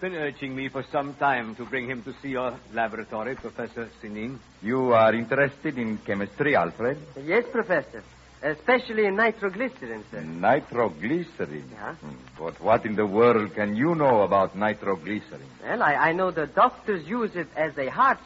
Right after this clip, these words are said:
Speaker 3: stimulant. Uh, but my father is interested in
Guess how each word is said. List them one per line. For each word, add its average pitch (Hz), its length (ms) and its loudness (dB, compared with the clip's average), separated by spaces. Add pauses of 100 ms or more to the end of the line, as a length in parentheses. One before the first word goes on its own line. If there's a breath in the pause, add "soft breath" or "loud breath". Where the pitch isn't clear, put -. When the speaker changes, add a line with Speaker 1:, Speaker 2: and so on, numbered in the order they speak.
Speaker 3:
stimulant. 110 540 -6 (360)
Uh, 117 60 -8
but 143 220 -2
my 135 180 -2
father 247 420 2
is 156 140 -4
interested 175 480 -4
in 127 320 -6